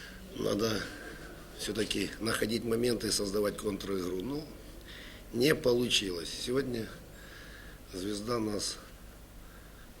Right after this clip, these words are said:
просто переиграла и вчистую переиграла. Поэтому,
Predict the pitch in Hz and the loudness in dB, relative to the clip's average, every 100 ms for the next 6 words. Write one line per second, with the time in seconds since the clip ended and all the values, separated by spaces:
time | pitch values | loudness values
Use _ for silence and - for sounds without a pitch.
0 | - - 110 101 - - 104 - - - | -16 -8 -4 -2 -2 -4 -4 -6 -12 -14
1 | - - - 113 107 107 113 131 123 110 | -16 -14 -8 -2 2 4 6 6 6 4
2 | 101 95 - 107 - 95 82 - 82 78 | 2 2 4 2 0 -4 -4 -4 -4 -4
3 | 73 73 71 - - - - - - - | -4 -6 -8 -12 -14 -14 -14 -14 -14 -14
4 | - - - 117 127 135 127 120 110 | -14 -14 -6 0 2 2 -2 -2 0